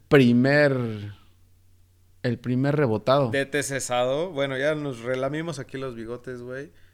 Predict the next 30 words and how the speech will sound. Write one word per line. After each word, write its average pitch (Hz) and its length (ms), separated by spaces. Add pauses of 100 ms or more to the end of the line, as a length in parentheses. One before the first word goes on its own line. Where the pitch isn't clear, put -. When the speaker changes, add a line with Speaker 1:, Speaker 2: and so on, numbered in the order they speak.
(680)
Speaker 1:
<laughs> - 300
Speaker 2:
por 113 220
tener 113 360
al 123 160
primer 110 360
técnico 107 420
cesado 98 580 (280)
de 123 220
la 117 140
Liga 123 340
M 117 200
X. - 400 (1000)
Pero 220 500 (260)
te 139 80
voy 139 100
a - 20
decir 160 240
algo, 170 260
güey. 101 200
Siboldi 160 680
no 151 160
va 139 60
a 123 40
ser. 135 260 (1800)
Porque 156 400
s-, - 340 (440)
ya 156 180
cambió 139 360
todo, 120 360
güey. 85 140